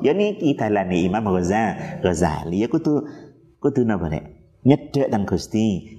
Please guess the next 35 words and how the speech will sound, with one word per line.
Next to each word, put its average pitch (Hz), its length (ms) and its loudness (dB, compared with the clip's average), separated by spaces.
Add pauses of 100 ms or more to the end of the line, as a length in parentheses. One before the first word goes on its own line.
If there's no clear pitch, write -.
Allah, 82 400 -2
nglampahi 120 560 0
perintahe 95 480 0
Gusti 95 560 -2 (240)
Allah. 76 480 -2 (880)
Eh, 113 240 0
nah, 107 160 -2
dalam 135 320 0
donga-donga 131 480 0
tercermin 147 560 0
niku 104 160 0
sedaya 87 400 0
niki 87 160 0
wau. 85 320 0 (320)
Wala 123 400 0
taj'al 110 480 0
musibati 110 720 2
fi 107 240 0
dini, 104 240 2
wala 117 240 2
taj'alid 113 640 0
dunya 135 480 2 (320)
akbar 107 480 2
hammi, 101 720 0 (160)
wala 135 400 0
mablagha 104 640 0
ilmi, 104 320 2
dan 107 160 0
jangan 107 320 2
sampai 120 320 -2
dunia 127 320 2
merupakan 120 480 -2
puncak 135 400 2
pengetahuan 101 560 0
kula. 92 320 0